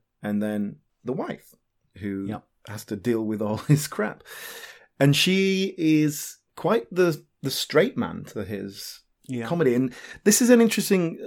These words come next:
Speaker 1: so I'm sure you're aware of this, like, a concept of, of, of comedy, of sitcom, is you either have a kind of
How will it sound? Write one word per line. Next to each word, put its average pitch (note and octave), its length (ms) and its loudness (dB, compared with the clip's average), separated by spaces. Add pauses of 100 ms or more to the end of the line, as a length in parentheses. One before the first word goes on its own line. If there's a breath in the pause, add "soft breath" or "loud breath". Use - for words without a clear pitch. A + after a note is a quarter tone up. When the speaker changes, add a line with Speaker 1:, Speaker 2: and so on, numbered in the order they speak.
Speaker 1:
so F#3 320 6
I'm D#3+ 140 6
sure F3+ 220 6
you're D#3 340 4
aware A2+ 300 4
of G2 80 -6
this, G#2+ 340 -4 (160)
like, C3+ 140 -2
a B2 40 0
concept D#3 540 2
of, A#2+ 160 0
of, A#2 200 -4 (200)
of A#2+ 140 -2
comedy, D#3 380 6
of G2+ 80 -8
sitcom, F#2+ 580 -4 (360 loud breath)
is C3 240 2
you C#3 120 4
either C#3 220 4
have A#2+ 480 -2 (160)
a A#2+ 100 -2
kind B2+ 240 2
of A#2 280 2